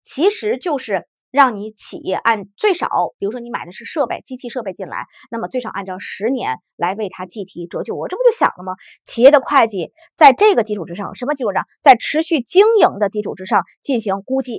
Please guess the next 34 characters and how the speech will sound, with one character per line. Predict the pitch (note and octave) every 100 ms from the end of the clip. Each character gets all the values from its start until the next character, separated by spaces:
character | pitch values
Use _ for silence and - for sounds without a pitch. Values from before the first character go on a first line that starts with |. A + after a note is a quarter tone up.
| -
啊， | F#3+ F3+
估 | A#3 A3+
计 | G#3
最 | G3+
少 | G#3+ F#3
得 | G3
用 | G3
十 | - G#3+
年， | A#3 C#3+ A2 - _
并 | B3+ A#3
选 | A3+ D3
择 | F#3
相 | G3 B3 A#3+
应 | A#3
的 | F#3+
会 | - G#3+
计 | G3 F3+
原 | C3 G3
则， | A2+ A2 -
用 | F3+ G3 - _
什 | F#3
么 | F#3+ F#3+
这 | G3 G3
样 | F3+
的 | F3+ -
这 | F3
个 | F#3
年 | F#3+ G#3
限 | A#3+
平 | G#3+ A#3
均 | B3
法 | B3+ G2
等 | -
等， | G3+